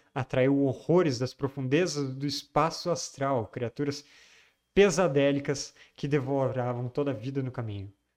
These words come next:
Por quatro séculos, todas as nações se esconderam no subterrâneo conforme os horrores devastaram as terras durante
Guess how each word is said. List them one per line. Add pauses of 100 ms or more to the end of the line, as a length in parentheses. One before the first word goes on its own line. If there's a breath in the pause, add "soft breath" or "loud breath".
(380)
Por
quatro
séculos,
todas
as
nações
se
esconderam
no
subterrâneo
conforme
os
horrores
devastaram
as
terras
durante